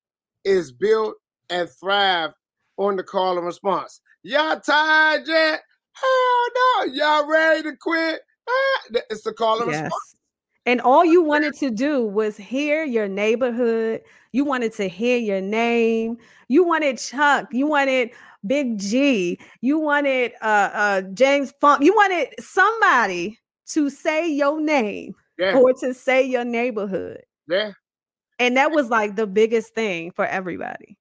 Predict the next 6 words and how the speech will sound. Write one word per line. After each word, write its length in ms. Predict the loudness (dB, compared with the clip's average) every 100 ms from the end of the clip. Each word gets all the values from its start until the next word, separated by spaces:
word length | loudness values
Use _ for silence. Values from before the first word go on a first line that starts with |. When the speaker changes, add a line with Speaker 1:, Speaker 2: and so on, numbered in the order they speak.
| _
Speaker 1:
Now, 320 | -6 -2 -2 -4
and 380 | -6 -4 -4 -8 -12 _ _ _ -20
speaking 420 | -14 -10 -8 -4
of 380 | -2 0 0 -4 _ _ _ _ _ _
the 80 | -18
southeast 1000 | -8 -2 0 0 -2 -6 -8 -12 -20